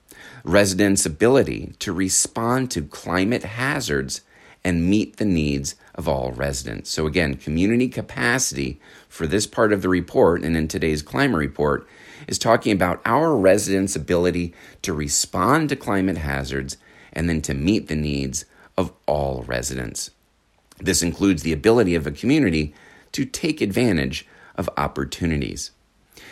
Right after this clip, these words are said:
Now, to demonstrate the thoroughness with which they analyze community capacity,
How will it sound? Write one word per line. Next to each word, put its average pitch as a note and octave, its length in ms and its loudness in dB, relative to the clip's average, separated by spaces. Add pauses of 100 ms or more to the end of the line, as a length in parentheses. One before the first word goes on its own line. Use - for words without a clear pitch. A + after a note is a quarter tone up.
(260)
Now, A#2 140 4
to A2+ 160 2
demonstrate C3+ 580 4
the F2+ 100 -2
thoroughness E2+ 720 -2
with D#2+ 280 -4
which F2+ 260 -2
they E2 220 -2
analyze E2 560 0
community D#2+ 480 -2
capacity, G2 840 -6